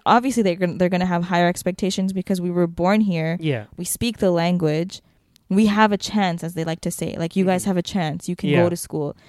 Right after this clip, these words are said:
Speaker 1: It's an equal opportunity for you.
Speaker 2: Mm-hmm.
Speaker 1: And so I understand it in that aspect. So I have to commend them, and I
Speaker 2: Mm-hmm.
Speaker 1: respect that they put this pressure on us.
Speaker 2: Mm-hmm.
Speaker 1: But I think it's not just pressure, 'cause I don't think any p-, parent truly puts that negative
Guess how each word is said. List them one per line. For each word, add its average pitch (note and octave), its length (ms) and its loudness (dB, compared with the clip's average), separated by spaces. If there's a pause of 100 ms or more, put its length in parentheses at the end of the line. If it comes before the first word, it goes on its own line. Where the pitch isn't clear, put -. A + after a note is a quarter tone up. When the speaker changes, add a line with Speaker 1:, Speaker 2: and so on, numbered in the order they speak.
(140)
Speaker 1:
It's F#3 120 -4
an F3 80 0 (100)
equal G3+ 320 2
opportunity F3 560 -2
for - 160 -10
you. - 300 -6
Speaker 2:
Mm-hmm. B2+ 220 -12 (340)
Speaker 1:
And G3+ 120 0
so F#3+ 340 2
I F#3+ 160 0
understand G3+ 600 0
it F3 80 -2
in E3 120 -4
that E3 220 -4
aspect. F#3+ 420 -2
So - 80 -2
I A#3 40 0
have B3+ 120 -2
to C4+ 100 -4
commend G3 400 0
them, A#3 160 4
and F#3+ 100 2
I F3 100 2
Speaker 2:
Mm-hmm. E3+ 80 -2
Speaker 1:
respect F3+ 500 -2
that - 180 -4 (380)
they F#3 100 0
put G3+ 220 -6
this G3 160 -4
pressure F3 360 -2
on E3+ 200 -2
us. D#4 280 -2 (120)
Speaker 2:
Mm-hmm. B2+ 220 -12 (360)
Speaker 1:
But G3 220 4
I G3 100 2
think A3+ 360 -2 (760)
it's - 160 -6
not G#3 200 4
just D4 180 0
pressure, G#3+ 340 2 (120)
'cause G#3 180 0
I F#3+ 140 0
don't D#4 180 0
think C#4+ 240 -4
any F#3+ 220 0
p-, - 180 -10 (640)
parent E3+ 440 -2
truly E3+ 400 -2
puts - 280 -6
that F3+ 180 -4
negative D#3+ 560 -6